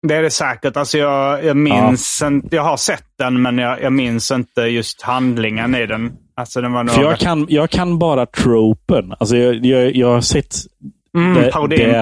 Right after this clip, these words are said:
Speaker 1: på det,
Speaker 2: parodi-,
Speaker 1: liksom, är
Speaker 2: ja, exakt. Jag har sett parodisera-, jag har sett det parodiseras flera gånger.
Speaker 1: Mm.
Speaker 2: Men jag har liksom aldrig sett originalet.
Speaker 1: Men du, du har ju sett, eh, Sällskapsresan två, Snowroller, antar jag?
Speaker 2: Ja.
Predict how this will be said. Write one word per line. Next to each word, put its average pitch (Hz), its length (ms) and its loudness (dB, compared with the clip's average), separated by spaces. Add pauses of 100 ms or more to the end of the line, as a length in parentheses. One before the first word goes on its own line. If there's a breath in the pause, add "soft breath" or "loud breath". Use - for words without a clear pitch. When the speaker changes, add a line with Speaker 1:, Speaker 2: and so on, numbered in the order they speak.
Speaker 1:
på 135 60 4
det, 117 60 2
Speaker 2:
parodi-, 110 100 2
Speaker 1:
liksom, 120 240 2
är 113 180 -6
Speaker 2:
ja, 131 280 2
exakt. 127 280 -2
Jag 135 40 2
har 127 40 0
sett 135 200 -4
parodisera-, 135 920 2
jag 135 80 0
har 123 60 2
sett 131 160 -2
det - 60 -4
parodiseras 135 600 2
flera 104 320 2
gånger. 110 520 2 (220)
Speaker 1:
Mm. 147 340 2
Speaker 2:
Men 113 100 2
jag 113 80 4
har 113 80 4
liksom 117 240 0
aldrig 131 240 2
sett 151 220 -2
originalet. 107 880 0 (440)
Speaker 1:
Men 165 120 -2
du, 151 160 -2 (200)
du 165 60 0
har 175 80 2
ju 175 100 2
sett, - 440 -2
eh, 143 400 2 (540)
Sällskapsresan 143 880 -4
två, 139 380 -2
Snowroller, 117 760 0
antar 143 340 -4
jag? 113 100 -6 (760)
Speaker 2:
Ja. 110 320 0